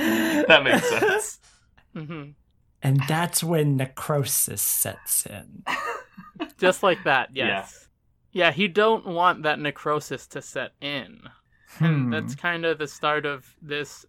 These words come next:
Speaker 2: interest in, in, in stopping the, the, the decay of the human body.
Speaker 1: So is there, like, an,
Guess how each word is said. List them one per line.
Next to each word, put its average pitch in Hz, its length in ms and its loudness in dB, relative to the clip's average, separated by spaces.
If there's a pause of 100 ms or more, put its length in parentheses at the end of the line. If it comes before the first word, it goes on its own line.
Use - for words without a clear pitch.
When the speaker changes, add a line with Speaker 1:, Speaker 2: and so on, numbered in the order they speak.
Speaker 2:
interest 143 680 -10 (720)
in, 123 440 -10 (100)
in, 127 440 -14
in 131 120 -14
stopping 120 640 -10 (640)
the, 127 340 -10
the, 123 300 -8
the 127 100 -6
decay 131 360 -6
of 117 80 -12
the 127 80 -10
human 127 320 -12
body. 135 340 -10 (160)
Speaker 1:
So 233 560 -2
is 220 220 -4
there, 294 320 -2
like, 202 340 0
an, 147 180 -10